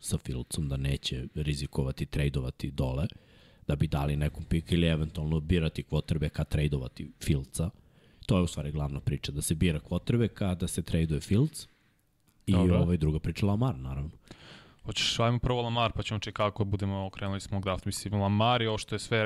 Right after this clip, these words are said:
Speaker 2: Eric DeCosta pričao i na kraju što se Bateman na Twitteru, ne znam da li ste to
Speaker 1: Vidio sam,
Speaker 2: ispratio.
Speaker 1: da, da.
Speaker 2: Prvo mislim da Bateman nije u pravu. Iskreno, nije DeCosta bacio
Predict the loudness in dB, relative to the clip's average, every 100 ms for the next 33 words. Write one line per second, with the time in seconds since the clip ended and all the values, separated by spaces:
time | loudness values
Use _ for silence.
0 | 2 0 -2 -8 -10 -4 -2 -2 -6 -6
1 | -6 -2 2 4 6 4 4 2 2 0
2 | 0 0 -2 -2 -2 0 -2 -2 -4 -6
3 | -8 -12 _ _ -4 -4 0 -2 2 0
4 | 0 -4 -6 0 4 4 4 2 2 2
5 | 2 -2 -2 -4 -4 0 2 2 0 0
6 | 0 -2 -6 -6 -6 -8 -16 -20 _ _
7 | _ _ -12 -10 -6 -8 -2 2 2 2
8 | 0 0 2 4 4 4 2 2 -2 0
9 | 2 4 4 0 -2